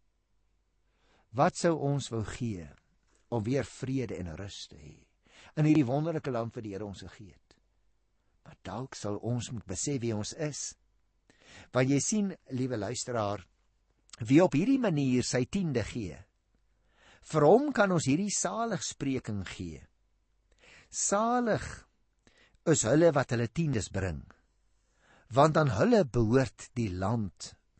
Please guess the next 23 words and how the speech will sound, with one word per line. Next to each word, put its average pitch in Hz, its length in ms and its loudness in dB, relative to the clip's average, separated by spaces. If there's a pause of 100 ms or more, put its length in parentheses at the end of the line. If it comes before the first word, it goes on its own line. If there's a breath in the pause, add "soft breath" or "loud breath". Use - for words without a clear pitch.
(140)
van 185 200 -2
God - 360 -4
se - 200 -4
guns. 69 320 -2 (1200 loud breath)
Salig 240 640 2
is 151 140 -2
hulle 127 320 0 (480 soft breath)
wat 147 240 6
hulle 175 160 6
volledig 202 640 4
onder 143 240 0
God - 380 0
se 175 160 2
beheer 123 440 2
gestel 104 420 -4
het, - 240 -20 (540 soft breath)
want 175 240 4
hulle 269 160 8
ontvang 226 460 4
die 170 100 2
koninkryk 220 720 2
as - 100 -4
erfenis, 151 640 -2